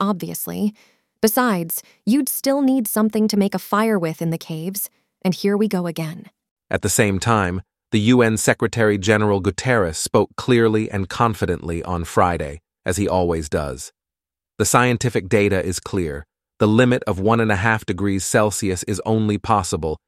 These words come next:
Speaker 2: if we completely stop burning all fossil fuels. Not reduce, not decrease. A phased withdrawal,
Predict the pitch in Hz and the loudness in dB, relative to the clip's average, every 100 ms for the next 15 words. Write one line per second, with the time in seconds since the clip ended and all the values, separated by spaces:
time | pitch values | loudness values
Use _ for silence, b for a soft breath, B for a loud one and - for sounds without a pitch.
0 | _ - - 104 104 85 135 131 110 - | _ -4 -2 -2 -2 0 0 0 -2 -2
1 | - 107 101 101 104 95 92 - 104 101 | 0 0 2 2 2 2 -2 0 2 2
2 | 95 104 92 - 82 - 98 78 69 - | 2 0 0 -2 -6 -4 -4 -4 -8 -16
3 | _ _ _ _ 117 107 110 104 117 110 | _ _ _ _ 2 2 2 2 2 2
4 | - - _ - 110 98 98 92 104 76 | -4 -12 _ -2 0 0 -4 -4 -4 -4
5 | - - _ _ _ _ - - 135 127 | -6 -16 _ _ _ _ -6 2 4 6
6 | 123 110 110 - 113 101 90 76 71 | 2 0 -2 -2 2 2 2 -2 -8